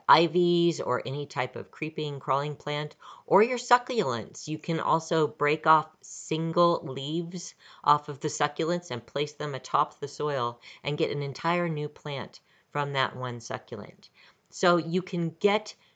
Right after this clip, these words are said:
new plants for your fairy garden from the old ones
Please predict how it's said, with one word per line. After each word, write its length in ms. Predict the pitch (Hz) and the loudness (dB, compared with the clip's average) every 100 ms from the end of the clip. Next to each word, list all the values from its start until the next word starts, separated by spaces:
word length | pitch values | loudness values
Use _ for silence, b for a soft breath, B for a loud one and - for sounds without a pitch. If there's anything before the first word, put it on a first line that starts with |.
| - | -8
new 260 | 160 208 311 | 2 2 2
plants 400 | - 127 - - | -2 -4 -4 -10
for 140 | - | -6
your 180 | 139 135 | -4 -6
fairy 300 | - 165 156 | -2 0 0
garden 480 | 135 113 117 127 120 - | -2 -8 -8 -12 -12 2
from 300 | 185 208 202 | 2 4 0
the 120 | 190 | 2
old 280 | 185 185 180 | 4 2 2
ones 360 | 127 113 120 | -2 -2 -6